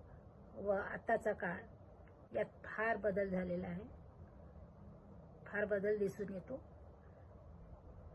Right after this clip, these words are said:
महिला आपले कर्तव्य विसरत चालल्या आहेत. मी मॉडर्न आहे, करिअर स्टिक आहे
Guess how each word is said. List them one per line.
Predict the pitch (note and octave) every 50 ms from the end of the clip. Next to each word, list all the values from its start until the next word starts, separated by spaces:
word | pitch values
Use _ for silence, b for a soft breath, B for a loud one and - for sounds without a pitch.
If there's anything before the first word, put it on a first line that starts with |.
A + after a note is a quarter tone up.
| -
महिला | A#3 A3 G#3+ G3 G#3 A#3+ A#3+ A#3+
आपले | A#3 A#3 - A#3+ A#3 A#3 A#3 A3+ A3 G3+ G3+ - - - - - -
कर्तव्य | - A3+ A3 G#3 - - A#3 G3+ G#3+ A3
विसरत | G#3 G3+ G#3+ G3+ - A3 A3 G#3
चालल्या | - - - G3+ F#3 F#3+ G3 F#3+ F#3
आहेत. | F#3 F3 - - - - - - - - - - - - - - - - - - - - - - - - - - - - - - - - - - - - - - - - - - - - - - - - - - - E3 - - - - - - - - - - - - - - - - - - -
मी | B3 A#3+ A#3+
मॉडर्न | A#3 G#3+ G3+ G3+ G3+ G#3 G#3 G#3 G3 G3
आहे, | F#3+ F#3 F#3 F#3 F#3 F3 E3+ - - - - - - - - - - - - - - - - - - - - - - - - - - - - - - - - - - - - - - - - - - - - - - - -
करिअर | - G#3 G3+ G3 G#3 G#3+ G#3
स्टिक | F#3+ - - - G#3 G#3 G3+ G3 G3+
आहे | F#3+ E3 E3+ F#3+ F#3 F3 E3